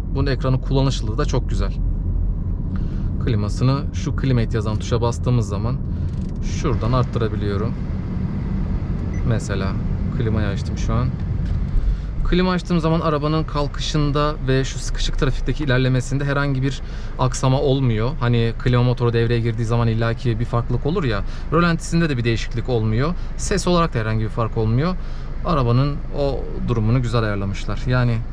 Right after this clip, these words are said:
arabanın koltukları gerçekten çok güzel. Böyle Citroen'in de koltukları güzeldi. Citroen C dörtlerin de böyle kanepe gibi koltuğu olur ya oturduğunuz zaman.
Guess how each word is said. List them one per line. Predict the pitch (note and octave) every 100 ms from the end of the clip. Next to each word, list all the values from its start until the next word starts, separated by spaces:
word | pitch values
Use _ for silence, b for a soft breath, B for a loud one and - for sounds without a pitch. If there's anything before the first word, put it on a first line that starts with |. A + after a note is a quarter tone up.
| B B B B B - -
arabanın | B2 B2 C#3 D3+ D3 - - -
koltukları | A#2+ A#2+ - C3 B2+
gerçekten | B2+ A#2+ - A2
çok | - G#2 -
güzel. | G#2+ G#2+
Böyle | A#2 A#2+
Citroen'in | - - C3+ D3
de | C3
koltukları | A#2+ G#2 - A2
güzeldi. | G#2 G#2 G#2 G2+
Citroen | - C3 B2
C | B2 A#2+
dörtlerin | A#2+ C3 B2+ B2+
de |
böyle | A#2+ A#2+
kanepe | B2+ B2+ C3
gibi | B2+ C#3
koltuğu | C3+ C3 D3
olur | C#3 E3
ya | A#2
oturduğunuz | A2 B2 A2 A2+ G2+
zaman. | G#2+ D3